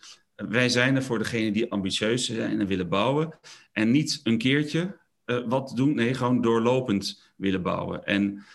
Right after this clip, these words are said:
wat dat voor een starter betekent, is iets anders dan voor iemand met een, een studio, dan iemand met een club of iemand met een keten zelfs.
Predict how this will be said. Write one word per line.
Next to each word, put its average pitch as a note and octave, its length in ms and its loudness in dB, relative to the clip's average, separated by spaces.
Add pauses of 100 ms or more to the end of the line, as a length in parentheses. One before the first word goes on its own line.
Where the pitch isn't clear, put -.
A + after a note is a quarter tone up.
(260)
wat A#2+ 320 0
dat B2 220 2
voor A2 500 0
een G#2 160 2
starter D#3+ 380 0
betekent, B2 460 -2
is G#2 160 0
iets G2+ 160 -2
anders A#2+ 280 0
dan G2+ 180 -2
voor G2 300 -2
iemand F#2+ 320 -2
met F#2 260 -4
een, F2+ 320 -4 (260)
een - 100 -10
studio, C#3+ 680 0
dan G2+ 300 0
iemand G2 320 0
met F#2 120 -2
een F#2+ 140 -2
club C#3+ 440 -2
of F2+ 160 -6
iemand F#2+ 200 0
met F#2 100 -2
een F#2+ 100 -4
keten C3 320 -2
zelfs. A2 440 -4